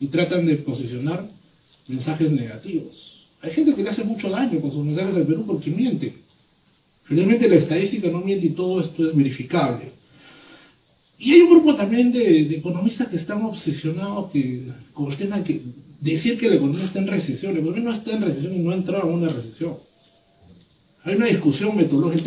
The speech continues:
tema que segundo trimestre consecutivo, eso, eso no existe en ningún, en ninguna parte del mundo. O sea, el, el, la, la, las definiciones de economía no son tan mecánicas. El punto central es que es una economía que ha sufrido dos shocks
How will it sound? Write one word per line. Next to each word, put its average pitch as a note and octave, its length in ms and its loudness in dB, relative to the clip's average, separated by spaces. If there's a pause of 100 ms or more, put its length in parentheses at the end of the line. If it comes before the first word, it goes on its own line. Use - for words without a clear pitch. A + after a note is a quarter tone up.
tema G#3 100 0
que D#3 180 -4
segundo G3+ 520 -2
trimestre F3+ 360 -2
consecutivo, D#3 440 -4
eso, B3 120 -6
eso B3 160 2
no C4+ 120 4
existe B3+ 260 0
en G3+ 80 -8
ningún, F#3+ 320 -10
en C#3+ 60 -8
ninguna F3+ 340 -4
parte F#3 240 -4
del C3+ 140 0
mundo. D#3+ 160 -6 (180)
O - 20 -20
sea, D3 120 -8
el, D3 180 -6
el, C3+ 360 -4 (600)
la, D#3+ 120 6
la, E3 220 6
las D#3+ 260 2
definiciones D#3+ 580 2
de G3+ 80 0
economía E3+ 240 0
no G3+ 80 0
son G3 220 -6
tan G3 180 -8
mecánicas. D3 480 -4 (1800)
El C#3 160 0
punto A#3+ 260 2
central G3+ 300 0
es A3+ 60 0
que A3 120 -6
es G#3 60 0
una A3 160 0
economía G3+ 420 2
que A3 80 -6
ha G3+ 40 -4
sufrido G3+ 300 -2
dos F#3+ 160 0
shocks - 500 -10